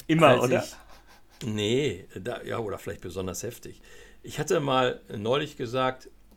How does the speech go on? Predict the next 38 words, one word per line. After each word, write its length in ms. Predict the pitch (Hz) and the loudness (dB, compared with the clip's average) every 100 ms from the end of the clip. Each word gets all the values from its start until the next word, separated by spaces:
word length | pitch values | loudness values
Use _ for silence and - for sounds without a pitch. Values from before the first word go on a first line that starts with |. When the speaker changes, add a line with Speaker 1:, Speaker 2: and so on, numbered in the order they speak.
| - - - | -20 -12 -2
Speaker 2:
äh, 120 | 117 | 0
dass 200 | 113 117 | 0 0
Menschen 500 | 123 143 - 123 - - _ - - - - | 0 0 -2 -6 -8 -20 _ -20 -20 -20 -12
eigentlich 320 | - 120 120 - | -4 -2 -2 -6
überhaupt 300 | 147 143 139 | 0 0 0
gar 100 | 123 | -8
keine 240 | 123 113 | -4 -2
rationalen 680 | 107 117 - 104 101 101 95 | -4 -6 -6 -4 -2 -4 -4
Wesen 300 | 104 120 117 | -4 -4 -6
sind, 240 | 110 113 | -4 -6
sondern 280 | 113 107 98 | -6 -8 -6
nur 160 | 101 - | -8 -6
emotionalen 680 | 120 113 - 104 104 101 98 | -6 -6 -6 -4 -4 -4 -4
Wesen, 240 | 104 107 | -6 -6
die 140 | 98 92 | -10 -10
zufälligerweise 720 | 139 135 113 107 101 107 104 | -10 -6 -4 -2 -2 -2 -2
mit 80 | 98 | -8
ein 40 | |
bisschen 220 | 110 123 | -8 -10
Vernunft 400 | - 92 98 - | -10 -10 -10 -10
ausgestattet 540 | 85 - - - - - | -12 -12 -14 -14 -6 -2
sind. 240 | - - - | -2 -4 4
Also 40 | |
Speaker 1:
Ja. 220 | 123 - - - - - - - - | 4 4 -4 -20 -20 -20 -20 -20 -14
Speaker 2:
mehr, 360 | 113 104 104 - | -6 -4 -4 -8
mehr 220 | 101 101 | -6 -4
oder 200 | 98 92 | -4 -4
weniger 320 | 92 92 82 - | -6 -8 -10 -14
Vernunft. 560 | 82 78 76 - - - - - - - - - - | -16 -16 -18 -20 -20 -20 -20 -20 -20 -20 -20 -20 -10
Und, 440 | 104 95 95 95 | -8 -6 -8 -8
ähm, 400 | 92 90 90 87 - - - - - - - - _ - - | -8 -6 -8 -10 -14 -20 -20 -20 -20 -20 -20 -20 _ -20 -12
das 160 | 110 127 | -10 -8
ist 140 | 117 | -6
ein 140 | 104 | -8
Thema, 280 | 95 113 110 | -4 -4 -4
wo 60 | 104 | -4
du 100 | 107 | -6
mal 440 | 98 92 92 92 | -4 -4 -4 -6